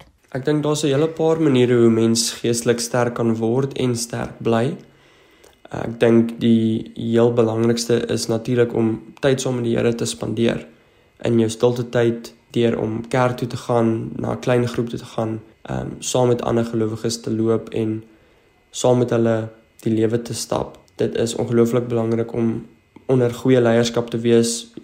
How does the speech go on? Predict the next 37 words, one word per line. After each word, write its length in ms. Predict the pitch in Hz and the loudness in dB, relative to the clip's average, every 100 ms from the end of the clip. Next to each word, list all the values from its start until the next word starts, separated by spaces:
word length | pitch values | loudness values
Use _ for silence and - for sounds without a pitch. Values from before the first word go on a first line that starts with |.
| 123 | -4
weet, 40 | |
mens 260 | 117 110 - | -2 -2 -2
sien 180 | 123 | 2
dit 180 | 117 117 | 2 2
reg 280 | 120 117 117 | 0 -2 -2
deur 140 | 120 | -2
die 140 | 117 117 | -2 0
Bybel. 340 | 123 113 113 117 - - _ _ | -2 0 -2 -4 -12 -20 _ _
Vind 300 | - 131 127 | -2 -2 0
'n 40 | |
goeie 260 | 131 123 120 | 0 2 4
leier, 460 | 113 110 110 110 - _ _ _ | 4 2 0 -2 -8 _ _ _
want 540 | - 117 110 107 - - - | -10 -2 -2 -2 -8 -14 -6
dis 240 | 120 117 | -4 0
in 60 | 120 | 2
die 140 | 117 | 2
tye 300 | 120 127 123 | 2 2 2
wanneer 340 | 113 117 113 113 | 4 2 2 0
jy 300 | 113 113 110 | 0 -2 -4
voel, 380 | - - 131 107 | -6 -6 -6 -6
nie 260 | 127 131 139 | -2 0 0
voel 560 | 143 - 147 131 120 117 - _ _ | 0 4 4 4 0 -6 -18 _ _
jy 240 | 117 113 | 2 2
wil, 640 | 110 117 120 123 117 117 - _ _ _ - - - _ | 4 4 6 6 2 -2 -14 _ _ _ -20 -20 -20 _
jy 260 | 120 120 | -4 -2
weet, 380 | 113 110 107 - _ _ | 0 -2 -2 -14 _ _
aanstap 680 | 135 127 123 - 120 117 117 | 0 2 0 2 2 2 -2
of 160 | 110 | -4
aangaan 640 | - 127 117 127 120 117 117 | 0 0 0 0 2 2 0
en, 380 | 120 113 113 - - | 0 0 -2 -8 -8
en 180 | - 117 | -4 -2
daai 220 | 117 117 | 0 -2
tye 220 | 117 117 117 | 0 2 4
nie, 140 | 117 | 2
wanneer 260 | 117 113 110 | 2 0 0
die 120 | 113 | -2
leier 380 | 113 120 120 | 0 2 2